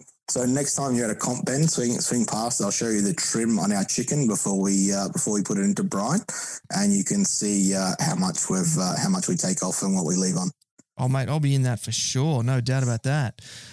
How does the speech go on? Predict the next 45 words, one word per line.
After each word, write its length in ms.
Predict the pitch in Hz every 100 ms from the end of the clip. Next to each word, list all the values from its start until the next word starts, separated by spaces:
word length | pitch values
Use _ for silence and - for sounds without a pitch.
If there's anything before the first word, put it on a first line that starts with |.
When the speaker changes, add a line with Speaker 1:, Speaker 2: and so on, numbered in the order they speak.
| -
Speaker 2:
Now, 320 | 165 175 175 160 _ _ _ - _ -
talking 220 | 202 226
about 160 | 185 -
of 200 | 165 151
the, 500 | 147 143 135 131 120 _ _ -
uh, 380 | 139 131 127 123 _
talking 200 | - 196
about 100 | 185
the 60 | 143
brining, 580 | 120 135 127 160 123 123
you 60 |
said 180 | 135 196
that 140 | 180
the, 360 | - 147 135 123 -
i-, 40 |
i-, 80 | - -
if 340 | 139 - 131
you 80 | 143
brine 300 | 127 147 180
it 100 | 160
too 160 | - 143
long, 320 | 139 131 139
it 120 | 147 139
not 180 | 151
only 200 | 156 143
messes 340 | 131 131 139 123
up 200 | 127 -
the 80 | 113
chicken 300 | 151 139 127
skin, 340 | - 113 147
so 360 | - 127 123 - -
obviously 340 | 156 139 127
you 80 | 135
separate 460 | 117 135 - 131 127
the 80 | 127
skins 340 | - 131 123
before 300 | 127 - 131
you 80 | 123
brine 340 | 110 123 120
the 60 | 120
meat, 340 | 135 123 - - _ _ _
Speaker 1:
Yep. 80 | 226
Speaker 2:
but 80 | 139
it 80 | 147
also 420 | 175 170 151 143